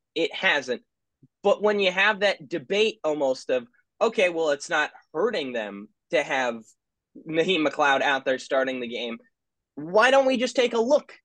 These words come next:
at what Malik Brown would look like starting the game? Because maybe it puts it on a completely different trajectory where it's like, "Okay,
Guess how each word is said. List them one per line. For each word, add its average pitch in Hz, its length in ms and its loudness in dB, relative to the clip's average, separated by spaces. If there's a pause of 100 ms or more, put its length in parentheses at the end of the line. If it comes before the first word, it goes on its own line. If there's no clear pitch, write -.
at 143 280 0
what 165 340 -2
Malik 170 560 0
Brown 151 320 2
would 135 120 -6
look 135 160 -6
like 123 180 -4
starting 131 260 -4
the 123 60 -8
game? 123 200 -4
Because 170 260 -6
maybe 208 280 -4
it 185 200 -8
puts 208 200 -6
it 190 80 -2
on 190 120 -2
a 190 40 -4
completely 180 640 -4
different 185 380 0 (160)
trajectory 147 680 2
where 131 200 4
it's 123 140 0
like, 113 180 0
"Okay, 156 380 0